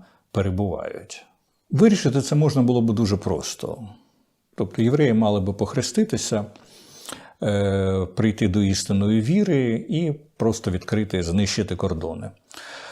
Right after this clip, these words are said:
е, відкрити шлях для всіх. Поки що вони до цього не готові, і в зв'язку з цим дуже багато переживань і дуже багато когнитивного дисонансу в душах громадян Ізраїля. А ми знаємо, що багато політичних рішень,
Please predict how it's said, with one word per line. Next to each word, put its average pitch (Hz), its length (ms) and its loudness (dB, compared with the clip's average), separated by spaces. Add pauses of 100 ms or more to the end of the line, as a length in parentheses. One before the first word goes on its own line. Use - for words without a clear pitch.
(220)
е, 90 640 0
відкрити 98 420 0
шлях 92 340 0
для 90 140 0
всіх. - 340 -6
Поки 175 240 2
що - 160 0
вони 120 200 2
до 107 120 -2
цього 104 300 2
не 98 120 2
готові, 156 440 0
і 143 200 2
в 143 40 4
зв'язку 117 560 0
з - 340 -6
цим 185 340 2
дуже 127 340 -2
багато 107 420 0
переживань 110 680 0
і 110 80 0
дуже 120 240 0
багато 107 380 2
когнитивного 101 760 0
дисонансу 95 1080 0
в 87 800 -2
душах 95 500 -4
громадян 90 640 -2
Ізраїля. 82 640 -4 (1080)
А 113 160 4
ми 135 200 8
знаємо, 135 440 6
що 113 180 2
багато 123 360 4
політичних 117 880 4
рішень, 98 560 -2